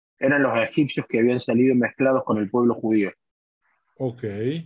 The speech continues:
Speaker 1: Que ya venían, ya eran idólatras de antes. Pero, pero,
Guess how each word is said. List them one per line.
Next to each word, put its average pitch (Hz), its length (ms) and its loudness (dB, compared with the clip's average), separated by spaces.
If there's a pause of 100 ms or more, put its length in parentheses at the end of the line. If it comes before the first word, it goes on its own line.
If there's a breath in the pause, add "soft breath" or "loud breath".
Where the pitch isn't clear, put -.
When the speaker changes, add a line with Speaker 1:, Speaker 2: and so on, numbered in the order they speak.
(1400)
Speaker 1:
Que 113 100 -2
ya 117 140 0
venían, 123 760 2
ya 120 160 2
eran 120 160 2
idólatras 110 540 2
de 113 100 0
antes. - 520 -8 (480)
Pero, 120 720 6 (640)
pero, 104 540 4